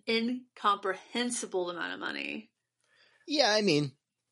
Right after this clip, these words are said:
Speaker 1: That, that, that's, like, literally impossible to visualize that amount of money compared
Speaker 2: I
Speaker 1: to, like,
Speaker 2: say
Speaker 1: the amount of
Speaker 2: this,
Speaker 1: money you or I have.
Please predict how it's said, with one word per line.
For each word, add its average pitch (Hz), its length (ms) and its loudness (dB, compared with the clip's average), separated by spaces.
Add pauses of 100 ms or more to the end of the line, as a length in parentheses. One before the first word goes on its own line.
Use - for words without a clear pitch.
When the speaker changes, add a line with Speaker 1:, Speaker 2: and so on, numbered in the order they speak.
(1200)
Speaker 1:
That, 226 160 2
that, 247 220 2
that's, 269 280 2
like, 320 260 2
literally 226 640 6
impossible 190 640 0
to 190 100 -6
visualize 180 1120 -4 (460)
that 175 220 -2
amount 160 220 -4
of - 60 -8
money - 480 -12
compared - 260 4
Speaker 2:
I 208 60 4
Speaker 1:
to, 190 100 2
like, 190 100 6
Speaker 2:
say 185 100 6
Speaker 1:
the 196 60 4
amount 156 160 6
of 185 60 2
Speaker 2:
this, 185 80 6
Speaker 1:
money 175 200 0
you 175 100 2
or 175 100 2
I 160 180 2
have. 110 380 -4